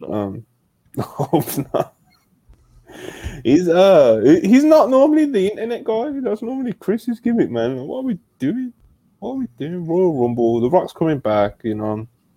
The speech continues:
Speaker 2: I'm probably by far the most excited person here for it, you know. But,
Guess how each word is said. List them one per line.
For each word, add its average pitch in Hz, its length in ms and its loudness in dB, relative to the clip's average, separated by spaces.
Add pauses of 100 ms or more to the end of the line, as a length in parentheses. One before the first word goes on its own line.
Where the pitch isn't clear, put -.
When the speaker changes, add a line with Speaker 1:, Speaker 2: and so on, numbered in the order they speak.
(680)
Speaker 2:
I'm 143 100 -8
probably 127 380 2
by 113 260 2
far 107 280 2
the 104 60 -2
most 104 220 -4
excited 95 360 -6
person 101 320 -10
here 101 160 -14
for 101 340 -8
it, - 100 -14
you 107 80 -20
know. 107 180 -16 (380)
But, - 160 -12